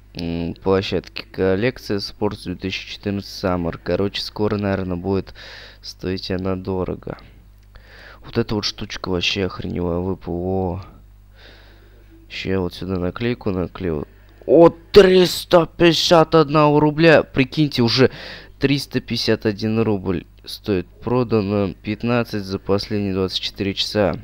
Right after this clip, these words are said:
Вот она дорожит, а. Смотрите, какую я штучку имею. Три-, от триста пятьдесят одного рубля.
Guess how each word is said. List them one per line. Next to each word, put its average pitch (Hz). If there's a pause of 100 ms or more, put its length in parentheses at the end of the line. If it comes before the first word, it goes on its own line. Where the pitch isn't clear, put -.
(220)
Вот 104
она 113
дорожит, 113
а. 110 (380)
Смотрите, 123
какую 120
я 120
штучку -
имею. 101 (100)
Три-, - (200)
от - (180)
триста 120
пятьдесят -
одного 98
рубля. 95